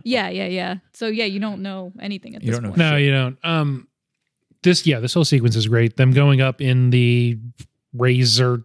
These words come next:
Speaker 3: thing. I don't know.
Speaker 2: Lift.
Speaker 3: <laughs> I don't know what machines are called.
Speaker 2: Uh, I think that's a scissor lift, but I'm not
Speaker 3: Scissor lift. I'm gonna
Speaker 1: Wow.
Speaker 3: cut out the part until I say scissor lift, <laughs> so it sounds like I know what it means.
Speaker 1: That's impressive. Thanks.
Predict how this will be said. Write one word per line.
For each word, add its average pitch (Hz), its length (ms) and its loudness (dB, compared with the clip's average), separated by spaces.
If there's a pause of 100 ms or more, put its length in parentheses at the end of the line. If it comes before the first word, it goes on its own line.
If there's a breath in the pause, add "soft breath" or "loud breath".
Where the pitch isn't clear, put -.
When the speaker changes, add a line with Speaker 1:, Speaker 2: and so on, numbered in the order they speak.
Speaker 3:
thing. 127 300 2
I 160 140 -2
don't 196 160 4
know. 185 180 2
Speaker 2:
Lift. 165 320 -2
Speaker 3:
<laughs> - 100 -20
I 202 60 0
don't 196 120 0
know 202 120 0
what 214 120 -4
machines 147 600 0
are 165 40 -6
called. 139 400 -4 (200)
Speaker 2:
Uh, - 80 -6
I 131 100 -2
think 165 160 -2
that's 180 140 -4
a 107 40 -6
scissor 104 320 -4
lift, - 360 -12
but 98 120 -10
I'm 92 120 -6
not 95 200 -10
Speaker 3:
Scissor 180 460 2
lift. 151 520 0
I'm 139 100 4
gonna 165 140 6
Speaker 1:
Wow. - 80 -8
Speaker 3:
cut 180 160 -4
out 180 160 -6
the 165 80 -4
part 170 380 -4
until 151 360 -2
I 147 180 0
say 147 240 2
scissor 139 400 2
lift, 123 340 -4
<laughs> 175 160 -4
so 156 160 0
it 131 80 -8
sounds 151 320 -6
like 156 120 -4
I 147 100 -6
know 151 160 -2
what 143 120 -2
it 127 60 -2
means. 139 280 0
Speaker 1:
That's - 220 -4
impressive. 220 480 -4
Thanks. 277 440 -16